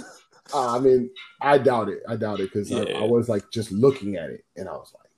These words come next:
Speaker 1: "Yeah, I think I'm gonna go on that." And then sure
Speaker 2: Yeah.
Speaker 1: enough, he, he clipped it. But, you know, I, it all works. It all comes in. So what I ended up doing after that,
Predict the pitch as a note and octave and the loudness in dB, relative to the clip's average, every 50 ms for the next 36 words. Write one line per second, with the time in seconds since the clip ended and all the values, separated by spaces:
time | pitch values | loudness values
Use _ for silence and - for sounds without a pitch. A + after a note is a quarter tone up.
0 | _ - E2 D2+ - - D#2 D#2+ - D#2+ D2 C2+ B1+ C2 - C2 A#1+ G#1 G1+ G1+ | _ -12 -10 -10 -8 -8 -10 -10 -10 -10 -10 -10 -12 -12 -10 -8 -8 -8 -8 -8
1 | G1+ - A1+ A1 - - - - _ _ _ _ _ _ _ _ - - C#2+ D#2 | -10 -12 -12 -14 -14 -14 -18 -20 _ _ _ _ _ _ _ _ -14 -8 -8 -6
2 | D#2+ - - G2+ G2 F#2+ F2+ E2+ D#2+ F2 F2+ D2+ - F2 F#2 - - - A2 F#2+ | -6 2 4 4 4 4 4 2 0 -2 -4 -4 -4 -6 -8 -8 -4 -2 -2 -2
3 | - - - G2+ - - _ _ _ _ _ - B2 A#2 - - - - A3 G#3 | -2 -4 -8 -10 -10 -10 _ _ _ _ _ 6 6 6 6 4 2 6 8 8
4 | F3 E3 E3 - - _ A#2 B2 - - C3+ D3 D#3 D#3 D3+ D3+ D3+ D#3+ D3+ C#3+ | 8 6 4 -2 -6 _ 0 2 4 6 8 10 10 12 10 10 10 8 6 6
5 | - D3+ C#3 B2 D#3 E3 E3 E3 E3 F3+ D#3+ D#3 C3+ C#3+ B2 B2 A#2+ D3+ C#3 C#3+ | 6 2 0 2 4 4 4 4 2 2 0 2 2 0 0 0 0 2 4 6
6 | D3 D#3+ E3 E3 D#3+ D#3+ C#3+ C#3 D3+ D3+ D3 C#3+ C3+ C3 C3 C3 B2 C3 B2 A2 | 6 6 6 6 4 4 4 4 2 2 2 2 2 0 0 0 0 0 0 -2
7 | - - | -6 -10